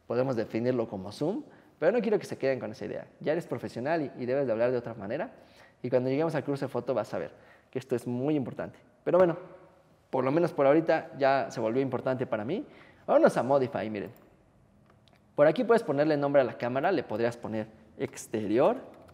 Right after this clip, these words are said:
Y por aquí abajo están los parámetros. Quiero que veas que aquí nos da los milímetros y que yo podría apretarle aquí para cambiarle los milímetros, lo cual es totalmente válido. Pero quiero que sepas lo siguiente.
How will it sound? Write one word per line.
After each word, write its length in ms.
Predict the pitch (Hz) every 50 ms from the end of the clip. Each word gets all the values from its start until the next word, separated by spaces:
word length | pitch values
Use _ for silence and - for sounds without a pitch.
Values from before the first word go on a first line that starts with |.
| - - - - - - - - - - - - - - - - - - - - - - -
Y 260 | 185 233 269 285 277
por 220 | 277 - 208 220
aquí 180 | 240 240 240 269
abajo 240 | 247 247 240 240 240
están 220 | - - 202 196
los 100 | 202 185
parámetros. 640 | - - 190 202 208 208 185 - 165 165 156 - - - - - - - - - - - - -
Quiero 200 | - 277 320 311
que 120 | - 254
veas 160 | 233 240 240
que 60 | -
aquí 120 | 233 - 226
nos 180 | 226 226 208
da 120 | 180 196 196
los 160 | 202 196 165
milímetros 600 | 175 165 165 185 185 175 147 156 143 143 139 - -
y 80 | - 147
que 140 | - - 165
yo 140 | 160 214 233
podría 260 | 233 262 247 233 226
apretarle 420 | 220 226 220 208 - 196 190 196
aquí 220 | 196 196 - 190 180
para 240 | - - 180 160 143
cambiarle 460 | - 117 107 113 117 117 117 120 117
los 160 | 113 120 120
milímetros, 560 | 139 160 185 202 185 160 143 135 139 - - - - - - - - - - - _ _ - - - - - -
lo 180 | - 175 190 185
cual 200 | 240 247 247 254
es 80 | 233
totalmente 540 | - 202 - - 135 139 143 135 131 120 123
válido. 380 | 139 165 202 196 139 117 113 127 - - - - - - - - - _ _ _ _
Pero 720 | - 170 170 165 160 160 160 156 156 - - - - - -
quiero 160 | - 214 214
que 80 | 185 170
sepas 220 | 175 165 180 170
lo 60 | 147
siguiente. 320 | 123 - 110 107 104 98